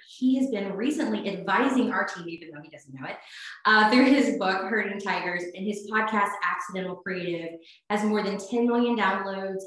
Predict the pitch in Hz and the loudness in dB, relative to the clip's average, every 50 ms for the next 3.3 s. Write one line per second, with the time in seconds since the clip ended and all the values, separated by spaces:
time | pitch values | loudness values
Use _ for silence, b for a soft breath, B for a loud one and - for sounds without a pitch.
0 | - - 196 170 180 175 - - - 180 175 170 175 170 170 170 175 190 - - | -12 -14 -14 -14 -14 -14 -14 -16 -14 -10 -8 -8 -6 -6 -6 -6 -8 -10 -10 -10
1 | 202 208 - - 208 185 180 - - - - - 180 185 185 185 180 180 175 170 | -10 -10 -10 -8 -8 -8 -8 -8 -10 -12 -12 -10 -10 -8 -8 -8 -10 -10 -8 -6
2 | 170 170 - B B B B B B - 175 175 175 175 151 - - - - 240 | -6 -8 -8 B B B B B B -12 -10 -10 -8 -8 -10 -12 -8 0 2 2
3 | 247 254 247 240 240 240 | 2 4 4 4 4 4